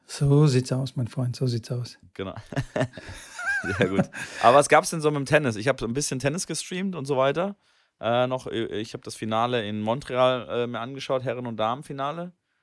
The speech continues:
Speaker 2: Ähm, da kenn ich mich noch aus, aber jetzt hab ich, ich hab nur gesehen, Murray gegen Wawrinka,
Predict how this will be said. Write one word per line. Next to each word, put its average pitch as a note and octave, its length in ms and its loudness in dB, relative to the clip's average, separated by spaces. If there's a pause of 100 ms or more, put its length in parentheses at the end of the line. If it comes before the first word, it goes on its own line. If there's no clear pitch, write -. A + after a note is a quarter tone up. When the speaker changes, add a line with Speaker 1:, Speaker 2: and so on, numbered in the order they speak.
(280)
Speaker 2:
Ähm, G#2+ 420 2
da G#2+ 220 6
kenn B2 220 -4
ich B2+ 60 -2
mich B2 120 -4
noch G#2 100 0
aus, C3 260 2
aber A2 120 0
jetzt A2+ 160 -2
hab A2+ 80 -2
ich, - 160 -12
ich G#2+ 100 -10
hab G#2+ 80 -6
nur A2+ 100 -4
gesehen, G2+ 300 -2
Murray G#2+ 240 4
gegen G#2 220 -2
Wawrinka, C#3+ 680 -2